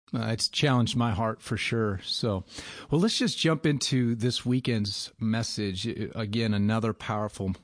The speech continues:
message. And it was on the, uh, topic of giving and, and tithing. And I, I just wanna come right out and ask you, as a pastor, take a moment to discuss how important it is to talk about the spiritual principle of giving and tithing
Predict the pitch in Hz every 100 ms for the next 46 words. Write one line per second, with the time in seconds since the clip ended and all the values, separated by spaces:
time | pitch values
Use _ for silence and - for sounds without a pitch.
0 | - 110 110 101 110 101 85 104 98 92
1 | - - - - 135 147 147 165 156 151
2 | 143 127 - 131 131 156 135 117 110 135
3 | 147 147 139 123 117 - 120 113 135 139
4 | 143 110 95 95 110 - 120 117 113 110
5 | - - 160 185 214 170 120 143 123 120
6 | 117 120 113 123 127 - 95 120 123 110
7 | 101 - 147 170 - 107 95 - - -
8 | - - - 220 233 196 139 147 139 117
9 | 113 - - 123 - 117 113 104 - 120
10 | 113 107 101 104 - - - 120 160 135
11 | 104 104 - - - - 104 117 - 110
12 | - 104 - 101 101 92 113 101 98 95
13 | - 98 98 92